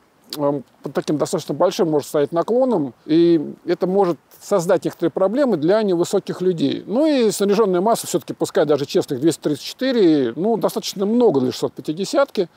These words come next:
Да, потому что здесь, понятное дело, стальная рама, а при том, что маятник у нас задний алюминиевый, точнее говоря, из алюминиевого сплава. Ну, вот так он, он весит. Хотя, если, так сказать, положить руку на сердце и вспомнить, сколько весил Вестром шестьсот пятидесятый, то весил-то он так, на секундочку, тоже двести десять килограммов и ни разу не был лёгким спортбайком,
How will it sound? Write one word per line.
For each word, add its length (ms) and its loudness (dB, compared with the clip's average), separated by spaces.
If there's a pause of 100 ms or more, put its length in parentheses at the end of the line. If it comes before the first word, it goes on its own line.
Да, 360 2
потому 320 0
что 160 -6
здесь, 200 2
понятное 360 0
дело, 200 2
стальная 440 2
рама, 480 2 (200)
а 240 2
при 160 0
том, 180 0
что 360 2
маятник 500 0
у 40 0
нас 180 -2
задний 260 0
алюминиевый, 600 2
точнее 300 -2
говоря, 240 2
из 120 2
алюминиевого 460 0
сплава. 360 0
Ну, 340 -2 (140)
вот 160 0
так 180 0
он, 100 0
он 100 0
весит. 300 2
Хотя, 440 2
если, 300 0
так 180 -2
сказать, 180 -4
положить 320 2
руку 220 0
на 140 2
сердце 260 -4
и 20 2
вспомнить, 400 0
сколько 280 0
весил 240 2
Вестром 360 -2
шестьсот 220 -6
пятидесятый, 520 -4
то 100 0
весил-то 360 2
он 60 2
так, 140 -4
на 80 -6
секундочку, 420 -6
тоже 220 0
двести 260 2
десять 260 -2
килограммов 440 0
и 40 0
ни 80 0
разу 240 2
не 160 0
был 220 0
лёгким 300 0
спортбайком, 640 -2